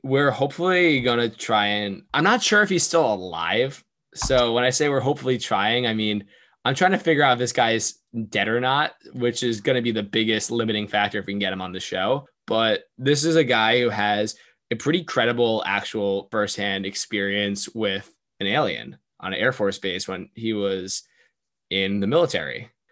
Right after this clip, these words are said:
So if it turns out that he's not dead,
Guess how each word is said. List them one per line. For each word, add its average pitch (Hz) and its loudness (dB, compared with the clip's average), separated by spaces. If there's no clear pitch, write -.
So 95 -2
if 202 2
it 147 4
turns 165 4
out 147 8
that 135 2
he's 123 0
not 110 0
dead, 98 0